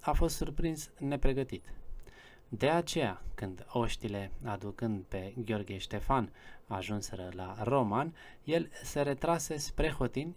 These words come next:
și apoi peste Nistru, trimițând după ajutor la ginerele său, Timuș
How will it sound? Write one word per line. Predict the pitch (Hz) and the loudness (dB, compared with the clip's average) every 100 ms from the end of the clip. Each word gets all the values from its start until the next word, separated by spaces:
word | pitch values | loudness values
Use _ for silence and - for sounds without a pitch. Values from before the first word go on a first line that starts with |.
| - | -8
și | - | -4
apoi | 139 123 151 151 - | -2 2 0 0 -4
peste | 135 127 139 | -4 -2 0
Nistru, | 127 110 - - - - - - | 0 2 4 4 2 -16 -20 -10
trimițând | - 127 123 110 151 151 143 | 0 4 4 2 -2 -2 -4
după | 113 98 165 175 | -4 0 2 4
ajutor | 156 120 117 147 160 | 4 4 0 -2 -2
la | 117 104 104 95 | -2 -2 -4 -4
ginerele | 113 151 113 92 95 | -2 0 0 -2 -4
său, | - 143 147 - - - - - | 0 0 0 -8 -20 -20 -12 0
Timuș | 156 151 147 | 2 2 0